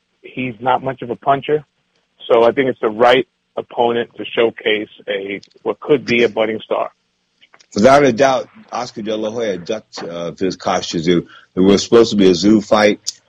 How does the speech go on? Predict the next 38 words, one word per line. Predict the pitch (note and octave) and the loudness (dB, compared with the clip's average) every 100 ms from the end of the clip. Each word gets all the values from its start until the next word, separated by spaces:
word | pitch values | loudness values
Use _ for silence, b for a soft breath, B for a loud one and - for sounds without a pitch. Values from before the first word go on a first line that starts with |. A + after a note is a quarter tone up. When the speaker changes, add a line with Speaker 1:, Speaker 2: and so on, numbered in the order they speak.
| _ | _
Speaker 2:
and | E2+ F#2+ F#2 F#2 E2+ | -6 -2 0 0 0
it | F2+ | 0
was | E2+ | -2
just | - - | -4 0
sort | G#2+ | 2
of | F#2+ | 4
like, | E2+ - | 2 -4
just | - F#2+ - | -4 -4 0
got | F#2 C#2+ | -2 -2
dropped. | - F2+ G2 C#2+ - | -4 2 2 0 -6
He | F2+ | -6
was | E2 | -2
with | F2 F2+ | 0 0
Arum | F#2+ G#2 F#2 | 2 2 2
at | D#2+ | 0
that | F2 D#2+ | -2 -2
point | F2 E2+ | -4 -6
in | D#2+ | -6
time. | E2 E2 | -4 2
They | F2 | 4
just | F2+ D#2 - | 6 2 -2
dropped | - D2 F2 F2+ - | -6 2 4 2 -2
it. | - | -8
I | E2 | -4
mean, | F2 | -2
they | F2 | 0
didn't | F#2 E2+ | 0 -2
have | E2+ E2+ | -4 -2
nothing | F#2 | -2
to | D#2+ | -2
do | D#2+ E2 | 0 0
with | D2+ | 0
Tszyu. | E2 C#2+ - _ _ _ _ _ _ _ _ _ _ b b b b _ _ _ _ | -4 -4 -8 _ _ _ _ _ _ _ _ _ _ b b b b _ _ _ _
Speaker 1:
Yeah, | D3 A3+ B3 - | 2 2 2 -2
and, | C#3+ | -2
and, | D3 D3 | 0 0
and, | - D3 C#3+ - | 0 0 0 -4
and | C#3 C3+ A2 A#2+ | -4 -4 -8 -16